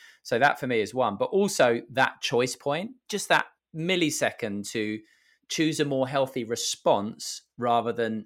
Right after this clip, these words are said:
reaction. So would that be one way of doing step two?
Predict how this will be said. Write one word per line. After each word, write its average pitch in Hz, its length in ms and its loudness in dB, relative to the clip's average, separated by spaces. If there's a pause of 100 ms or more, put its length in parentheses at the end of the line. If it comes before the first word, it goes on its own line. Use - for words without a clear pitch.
reaction. 117 760 -2 (260)
So - 160 -4
would 127 140 -4
that 139 180 2
be 127 400 -4 (160)
one 120 360 2
way 117 220 6
of 113 120 -2
doing 113 180 0
step - 360 -2
two? 120 280 -6